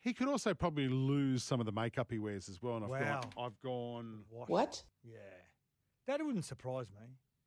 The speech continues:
Speaker 1: She
Speaker 2: That wouldn't
Speaker 1: goes, "He's
Speaker 2: surprise me.
Speaker 1: just a
Speaker 2: Each to their
Speaker 1: beautiful,"
Speaker 2: own.
Speaker 1: she said, "He's a beautiful human being."
Speaker 2: Yeah,
Speaker 1: I
Speaker 2: he's a
Speaker 1: said,
Speaker 2: good kid.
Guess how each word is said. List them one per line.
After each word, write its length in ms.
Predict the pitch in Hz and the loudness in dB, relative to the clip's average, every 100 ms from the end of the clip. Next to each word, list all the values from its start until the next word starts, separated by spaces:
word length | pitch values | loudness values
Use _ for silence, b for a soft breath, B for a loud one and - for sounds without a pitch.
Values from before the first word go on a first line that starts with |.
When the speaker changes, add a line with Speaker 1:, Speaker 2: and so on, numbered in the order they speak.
| _ _ | _ _
Speaker 1:
She 60 | - | -4
Speaker 2:
That 80 | 226 | 0
wouldn't 120 | 196 | 0
Speaker 1:
goes, 60 | 120 | -2
"He's 120 | 131 | -4
Speaker 2:
surprise 140 | 120 151 | -4 0
me. 40 | |
Speaker 1:
just 260 | 170 143 - - | 0 0 -8 -8
a 40 | 107 | -2
Speaker 2:
Each 140 | 254 110 | 0 2
to 60 | |
their 100 | 135 | 2
Speaker 1:
beautiful," 260 | 139 123 135 | 2 2 0
Speaker 2:
own. 260 | 175 202 190 _ | 0 -4 -10 _
Speaker 1:
she 160 | - | -12
said, 160 | - 139 | -4 -2
"He's 160 | 120 104 | 0 -2
a 60 | |
beautiful 520 | 95 113 139 139 - 120 | -4 0 2 2 0 -4
human 320 | 120 117 101 | -4 -4 -4
being." 180 | 104 104 | -4 0
Speaker 2:
Yeah, 60 | |
Speaker 1:
I 40 | 175 | 0
Speaker 2:
he's 100 | 147 | 2
a 20 | |
Speaker 1:
said, 60 | 175 | 0
Speaker 2:
good 80 | 143 | 0
kid. 240 | 139 123 | -4 -6